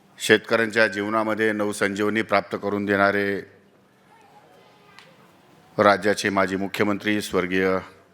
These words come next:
वसंतराव नाईक कृषी संशोधन व ग्रामीण विकास प्रतिष्ठानच्या निमित्ताने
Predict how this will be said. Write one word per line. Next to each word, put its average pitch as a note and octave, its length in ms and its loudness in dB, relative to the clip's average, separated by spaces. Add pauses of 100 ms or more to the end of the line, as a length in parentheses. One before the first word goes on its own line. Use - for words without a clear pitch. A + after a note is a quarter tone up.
(280)
वसंतराव F#2+ 460 0
नाईक F#2+ 200 0
कृषी F#2 300 -8
संशोधन F#2 600 -2 (1300)
व G2+ 220 4
ग्रामीण F#2+ 440 2
विकास G2+ 340 -2
प्रतिष्ठानच्या F#2+ 840 -2 (560)
निमित्ताने F#2 560 2